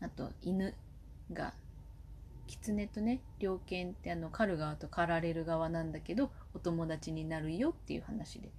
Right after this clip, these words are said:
まあ、そんな中でそう、飼ってるおばあちゃまとちょっとこう、別れがあったりだとか、あの、先代の犬と仲違いしたりだとか、こう、なんかこう、いろいろありつつ、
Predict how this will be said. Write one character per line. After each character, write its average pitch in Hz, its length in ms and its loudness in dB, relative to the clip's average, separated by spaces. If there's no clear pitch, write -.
ま 233 100 4
あ、 - 20 0
そ 226 120 0
ん 214 80 6
な 202 80 4
中 202 260 0
で 156 100 -2
そ - 220 -2
う、 - 40 -4
飼 - 160 -2
っ - 40 2
て - 180 -6
る 151 120 -2
お - 80 -2
ば 156 120 0
あ 151 80 -2
ち - 120 -6
ゃ - 20 -2
ま - 120 -2
と - 140 -6
ち - 120 -6
ょ - 20 -6
っ - 40 -12
と - 260 -6
こ - 200 -4
う、 - 20 2
別 - 220 0
れ 110 120 -2
が 113 180 -2
あ - 20 0
っ - 60 -4
た - 100 -8
り - 120 -8
だ - 140 -6
と - 140 -8
か、 - 220 -10
あ - 80 -4
の、 - 240 -4
先 175 320 0
代 170 200 2
の 165 160 2
犬 160 160 0
と 156 140 -4
仲 160 280 -2
違 151 60 2
い 156 40 0
し - 100 -2
た 151 140 -6
り - 120 -2
だ - 120 -6
と - 120 -12
か、 - 180 -12
こ - 80 -10
う、 - 20 -6
な - 80 -8
ん - 20 -12
か - 120 -14
こ - 300 -8
う、 - 40 -2
い 180 60 2
ろ 170 140 2
い 165 60 0
ろ 165 160 -2
あ 160 60 -6
り 160 120 -4
つ - 160 -6
つ、 - 160 -10